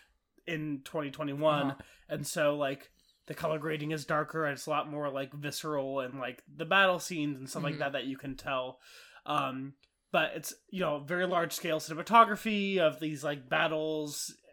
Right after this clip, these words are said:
Speaker 1: in
Speaker 2: Mm-hmm.
Speaker 1: space, and, uh, you can tell the score is gonna be that, like, very epic kind of defining,
Speaker 2: Mm-hmm.
Speaker 1: um, soaring melodies and stuff like that. And so you can s-, understand what it's going for.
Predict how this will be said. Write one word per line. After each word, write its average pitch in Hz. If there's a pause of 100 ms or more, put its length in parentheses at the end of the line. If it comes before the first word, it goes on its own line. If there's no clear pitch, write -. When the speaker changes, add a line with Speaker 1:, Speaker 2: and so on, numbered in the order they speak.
(140)
Speaker 1:
in 151
Speaker 2:
Mm-hmm. 151
Speaker 1:
space, 151 (460)
and, 143
uh, 127 (440)
you 170
can 151
tell 175
the 160
score 165
is 160
gonna 147
be 151
that, 143
like, 151
very 143
epic 151
kind 147
of 139
defining, 147
Speaker 2:
Mm-hmm. -
Speaker 1:
um, 131 (260)
soaring 156
melodies 143
and 135
stuff 143
like 143
that. 135 (320)
And 170
so 170 (160)
you 190
can 226 (140)
s-, -
understand 190
what 156
it's -
going 156
for. 190